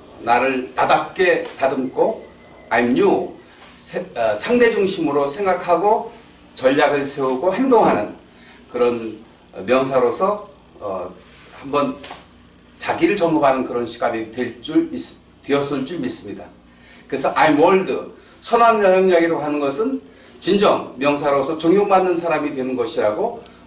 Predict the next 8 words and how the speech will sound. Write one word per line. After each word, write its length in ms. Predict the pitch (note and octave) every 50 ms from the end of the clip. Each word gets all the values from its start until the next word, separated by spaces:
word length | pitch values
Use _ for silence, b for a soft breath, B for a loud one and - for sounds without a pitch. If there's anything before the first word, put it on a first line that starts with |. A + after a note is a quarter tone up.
| B
어, 100 | - A2
생각을 560 | G#2+ - - C3 B2 A#2+ A2+ G#2+ G#2 G2+ - -
합니다. 360 | D3 C#3+ B2+ A#2 - - - - - - - - - - - - -
리스펙트, 580 | C3+ C3+ - - - A3 G#3+ G#3+ - - - - B B B B B B B -
존경받는 880 | - D3+ D3+ D3+ E3+ E3 E3 D#3 C#3+ C#3+ D3 D#3+ F#3+ A3+ C4+ C#4 C4+ B B B B B B B
세상에 600 | - - F3 D#3+ D#3+ - C#3 C#3 D3+ D3+ D3 C#3+ -
선한 420 | - - A3+ A3+ A3+ A3 G#3 F3+
영향을 260 | E3+ E3 D#3+ D#3 D#3